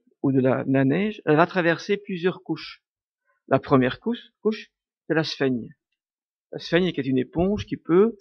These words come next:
capter jusqu'à vingt-cinq fois son poids en eau, et qui va donc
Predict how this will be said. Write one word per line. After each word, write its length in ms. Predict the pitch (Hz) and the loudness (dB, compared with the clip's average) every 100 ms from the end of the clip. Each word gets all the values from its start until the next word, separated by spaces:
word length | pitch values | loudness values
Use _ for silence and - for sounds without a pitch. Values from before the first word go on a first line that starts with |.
| _ _ _ | _ _ _
capter 320 | 131 135 170 | -8 -4 -2
jusqu'à 300 | 180 165 147 | -2 -2 -4
vingt-cinq 500 | 135 160 175 175 143 | -2 -2 -2 -4 -4
fois 160 | - 190 | -4 -6
son 200 | - 147 | -4 -8
poids 320 | - 165 185 | -4 -2 0
en 200 | - 135 | 2 2
eau, 300 | 127 127 247 - _ _ _ | 2 2 -2 -6 _ _ _
et 80 | - | -4
qui 140 | 151 | 2
va 120 | 143 | 2
donc 280 | 135 170 196 | 4 2 0